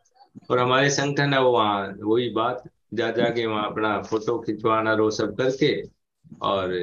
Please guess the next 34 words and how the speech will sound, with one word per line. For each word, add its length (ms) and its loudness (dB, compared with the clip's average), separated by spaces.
जो 300 2
है 140 4
असली 280 0
काम 320 0
है, 140 0
अगर 240 0
वो 80 2
इकट्ठे 340 2
हो 140 4
गए 120 2
चले 260 -2
जाएं 260 -4
तो 260 -2
बचाव 480 2
हो। 340 -6
तो 280 -6
समर 360 -2
संघ 320 -4
तो 500 0
इकट्ठा 380 0
होने 280 2
के 180 0
लिए 240 0
इसीलिए 560 0
जोर 280 2
दे 100 0
रहा 120 0
है। 60 -2
जिस 240 -4
दिन 160 -2
हम 140 -4
इकट्ठे 380 -6
हो 100 2
जाएंगे 460 -2